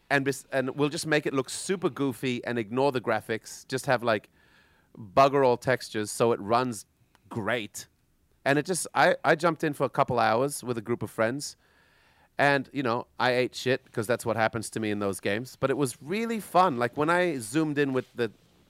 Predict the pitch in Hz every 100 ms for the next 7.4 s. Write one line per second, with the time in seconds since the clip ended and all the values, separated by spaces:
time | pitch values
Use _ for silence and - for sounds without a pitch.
0 | - - _ _ 107 101 95 85 _ _
1 | _ _ _ _ _ 160 156 135 - 143
2 | 139 120 135 113 - - _ _ 127 120
3 | - 147 156 151 - 107 - 131 110 190
4 | 175 135 123 - _ - 131 143 143 -
5 | 180 143 139 160 170 - 190 170 123 127
6 | - 170 151 143 _ _ _ _ - 170
7 | 190 170 143 143